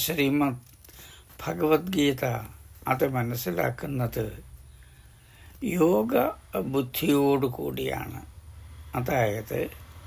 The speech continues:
സത്തിൻ്റെയും അസത്തിൻ്റെയും വശത്തിൽ നിന്നുകൊണ്ട് കാണുന്നു. ചിത്തും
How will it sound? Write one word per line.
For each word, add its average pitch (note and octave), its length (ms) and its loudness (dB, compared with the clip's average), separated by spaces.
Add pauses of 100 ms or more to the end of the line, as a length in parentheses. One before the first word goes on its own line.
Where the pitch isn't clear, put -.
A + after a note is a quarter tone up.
(920)
സത്തിൻ്റെയും C3+ 1000 0 (1400)
അസത്തിൻ്റെയും F3 960 2
വശത്തിൽ - 560 -4
നിന്നുകൊണ്ട് A2 540 -4 (100)
കാണുന്നു. - 480 -8 (1800)
ചിത്തും G#3+ 640 0